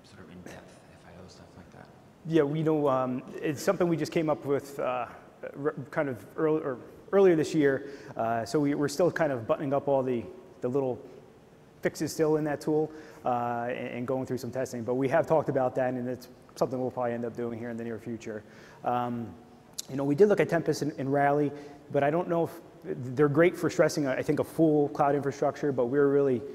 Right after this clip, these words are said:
Speaker 2: focused on testing a, you know, a particular, uh, an ident-, a single server and, and really stressing that particular server with how many vol-, volume. So that's kind of why that, that tool kind of came out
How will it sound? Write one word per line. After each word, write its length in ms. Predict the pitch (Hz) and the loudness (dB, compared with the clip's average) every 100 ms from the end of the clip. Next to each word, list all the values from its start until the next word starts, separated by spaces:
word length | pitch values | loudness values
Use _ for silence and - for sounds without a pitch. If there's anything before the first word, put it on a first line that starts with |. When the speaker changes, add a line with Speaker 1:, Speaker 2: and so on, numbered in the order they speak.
| - - - 143 | -16 -18 -14 -2
Speaker 2:
focused 400 | - 151 143 - | 4 4 4 0
on 140 | 135 123 | -2 -2
testing 400 | 143 135 127 120 | -2 -2 -4 -4
a, 200 | - 120 | -4 -4
you 80 | 117 | -4
know, 100 | 113 | -4
a 60 | |
particular, 560 | - - - 135 117 101 - - - | -6 -8 -2 0 0 -2 -12 -20 -12
uh, 600 | - - - - - - 131 | -8 -8 -6 -8 -8 -10 -10
an 80 | |
ident-, 400 | 123 123 131 135 | -8 -6 -2 -2
a 60 | 131 | 0
single 320 | - 196 165 | 0 4 4
server 480 | 156 165 139 135 135 - - - | 4 4 4 0 -2 -8 -18 -4
and, 340 | 120 123 120 131 | -2 0 0 -2
and 180 | 123 | -2
really 180 | 131 143 | 0 0
stressing 340 | 143 147 - 127 | 2 0 0 -4
that 140 | 123 | -6
particular 300 | 117 127 120 | -6 -6 -4
server 300 | - 127 117 | -4 -4 -2
with 400 | 113 110 - - - | -4 -8 -12 -18 -8
how 140 | 117 | -6
many 140 | 120 | -4
vol-, 240 | 110 113 113 | -4 -2 -2
volume. 400 | 113 113 110 101 | -4 -4 -6 -8
So 120 | - | -4
that's 180 | 127 127 | -4 -4
kind 160 | 135 123 | -4 -4
of 60 | |
why 180 | 117 117 | -4 -4
that, 280 | 117 120 - - - - | -4 -6 -10 -20 -18 -6
that 160 | 117 - | -6 -4
tool 180 | 131 | -6
kind 240 | 113 117 110 | -4 -6 -8
of 80 | 104 | -8
came 220 | 117 110 | -8 -8
out 180 | 110 | -8